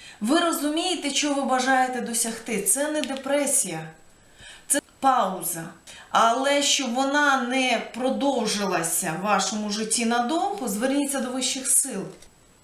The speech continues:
Якщо не маєте рішення, а якщо маєте, то тоді дійте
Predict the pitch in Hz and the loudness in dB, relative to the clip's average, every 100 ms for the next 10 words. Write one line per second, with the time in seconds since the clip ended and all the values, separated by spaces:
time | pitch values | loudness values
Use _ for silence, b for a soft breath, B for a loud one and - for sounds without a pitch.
0 | _ - 208 247 - - 269 262 330 302 | _ -4 0 2 2 2 4 4 4 4
1 | 214 202 196 233 226 226 - 226 226 233 | 2 2 -2 -6 -4 -4 -4 -4 -4 -6
2 | - - 214 226 220 - - 254 226 262 | -8 -2 0 0 0 2 2 2 4 4
3 | 370 370 226 - 170 160 - b b b | 4 2 -2 -4 -6 -6 -12 b b b
4 | b - - 233 - 226 196 226 202 269 | b -16 -4 -2 0 -2 -2 -2 2 4
5 | 285 - | 2 0